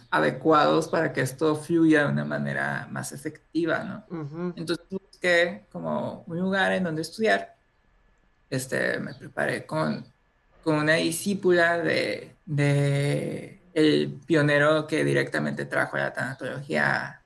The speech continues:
Speaker 1: a México.
Speaker 2: Guau.
Speaker 1: Estuvo, estuvo muy padre, ¿no? Porque, pues, aprendí un montón, ¿no? Era el más chiquito del grupo, ¿no?
Speaker 2: Ah.
Speaker 1: Entonces,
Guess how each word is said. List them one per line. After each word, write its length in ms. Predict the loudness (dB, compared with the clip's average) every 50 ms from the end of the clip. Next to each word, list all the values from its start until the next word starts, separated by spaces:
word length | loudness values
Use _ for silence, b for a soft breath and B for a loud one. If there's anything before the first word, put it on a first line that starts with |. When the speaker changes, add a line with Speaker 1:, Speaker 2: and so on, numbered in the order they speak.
| _ _ _
Speaker 1:
a 80 | -6 -2
México. 640 | -2 -2 -2 -2 -4 -6 -4 -4 -4 -4 -4 -6 -12 -18 -18
Speaker 2:
Guau. 340 | -16 -14 -12 -12 -12 -12 -12
Speaker 1:
Estuvo, 380 | -10 -4 2 4 6 6 6 4 2 -2 _ -18 -18 -18
estuvo 240 | -18 -18 -12 -8 -4
muy 140 | -2 -2 0
padre, 360 | 2 2 2 4 4 2 0
¿no? 200 | 0 -2 -4 -4
Porque, 500 | -6 -8 -8 -6 -4 -4 -4 -6 -8 -14 _ _ _ _ _ _ _ _ _
pues, 140 | -4 -2 0
aprendí 400 | 0 0 2 2 2 4 4 4
un 100 | 4 2
montón, 600 | 2 2 2 0 0 0 0 2 2 2 0 -2
¿no? 240 | -2 -4 -6 -6 -2
Era 180 | 2 4 4 4
el 60 | 4
más 140 | 2 2 0
chiquito 440 | 0 -2 -2 0 -2 -2 2 4 4
del 160 | 6 6 6
grupo, 480 | 6 6 6 6 4 2 0 0 2 2
¿no? 180 | 2 0 0
Speaker 2:
Ah. 20 | 0
Speaker 1:
Entonces, 600 | 0 0 -2 -2 -4 -4 -6 -8 -10 -14 _